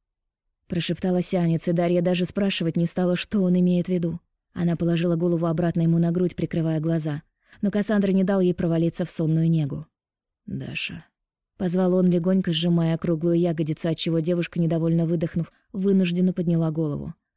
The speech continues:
Она уже хотела отстраниться, но его рука удержала. «Прикрой глаза», попросила сианец. «Зачем?», прошептала Даша, всматриваясь в лицо Кассандра.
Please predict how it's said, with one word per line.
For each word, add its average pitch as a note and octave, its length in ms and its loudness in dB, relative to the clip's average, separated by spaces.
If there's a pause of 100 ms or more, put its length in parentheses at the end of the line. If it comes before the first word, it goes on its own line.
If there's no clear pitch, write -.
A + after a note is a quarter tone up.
(200)
Она G#3 220 2
уже G3 160 2
хотела G3 320 0
отстраниться, F#3+ 560 0
но E3+ 80 4
его E3+ 180 2
рука F3 240 0
удержала. E3+ 580 -2 (600)
«Прикрой - 380 -10
глаза», - 360 -12 (720)
попросила E3+ 500 0
сианец. D#3 540 -2 (600)
«Зачем?», - 520 -6 (640)
прошептала E3+ 540 -2
Даша, F3+ 260 0
всматриваясь E3+ 600 0
в - 20 0
лицо E3+ 240 -2
Кассандра. D#3 560 -4